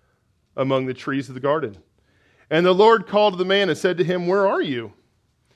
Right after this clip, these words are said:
He said, 'I heard the sound of you in the garden,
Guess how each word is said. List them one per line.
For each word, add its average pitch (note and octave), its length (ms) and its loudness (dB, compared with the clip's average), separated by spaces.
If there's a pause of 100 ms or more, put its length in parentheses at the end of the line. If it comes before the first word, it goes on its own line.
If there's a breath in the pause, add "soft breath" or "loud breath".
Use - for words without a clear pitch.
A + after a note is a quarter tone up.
(420)
He F3 160 -2
said, F3 540 2
'I D3 160 0
heard A#3+ 280 -2
the C#4+ 80 -4
sound G3+ 320 -4
of F#3 60 -8
you G3 140 -6
in G#3 40 -6
the A3 80 -10
garden, A#2 480 -4